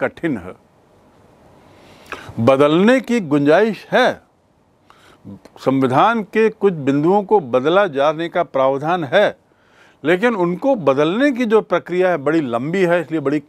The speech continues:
कठोर है। तो ये हो गया कठोर शब्द के मायने कि भारतीय संविधान लिखित होने के साथ-साथ संशोधन की दृष्टि से कठोर है।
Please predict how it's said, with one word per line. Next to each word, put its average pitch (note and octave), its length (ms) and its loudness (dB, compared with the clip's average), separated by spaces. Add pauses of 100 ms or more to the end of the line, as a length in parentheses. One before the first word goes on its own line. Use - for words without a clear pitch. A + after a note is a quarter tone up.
कठोर A#2+ 420 -2
है। F#2+ 140 -14 (1400)
तो G3+ 80 8
ये G#3+ 180 6
हो A3 140 2
गया G#3+ 160 4 (200)
कठोर F#3+ 420 2
शब्द B2+ 300 -10
के B2 180 -10
मायने G2 400 -14 (420)
कि D#3+ 100 0
भारतीय D#3+ 500 0
संविधान D3+ 540 -2
लिखित C#3+ 500 -4
होने C3+ 240 -2
के A#2+ 180 -4
साथ-साथ C#3 680 0 (440)
संशोधन G3 760 0
की D3 160 -6
दृष्टि B2+ 380 -6
से B2 140 -8
कठोर G2+ 460 -8
है। F2 260 -16